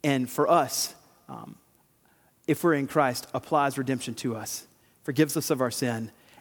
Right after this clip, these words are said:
and ushers us into the kingdom that we possess with you. Amazing.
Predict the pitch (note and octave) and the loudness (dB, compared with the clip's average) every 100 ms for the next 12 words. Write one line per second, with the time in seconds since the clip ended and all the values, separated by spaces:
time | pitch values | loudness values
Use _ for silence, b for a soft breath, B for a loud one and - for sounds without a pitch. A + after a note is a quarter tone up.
0 | b D3 D3 - G3 G#3 - F3 D3 C#3 | b 0 0 2 4 4 4 2 4 2
1 | - D#3 C3+ D3 A#2+ A#2 F#3+ F3+ C3 B2+ | 0 -4 -2 0 -2 0 0 2 0 0
2 | C#3 C#3+ C#3+ B2 C3 A2+ - - - _ | 2 0 0 0 0 0 -4 -8 -12 _
3 | _ _ - D#3+ - A2 G#2 - C#3 D#3 | _ _ -10 -10 -8 -14 -14 -8 -2 0
4 | F#3 E3+ G#2 | 0 -4 -12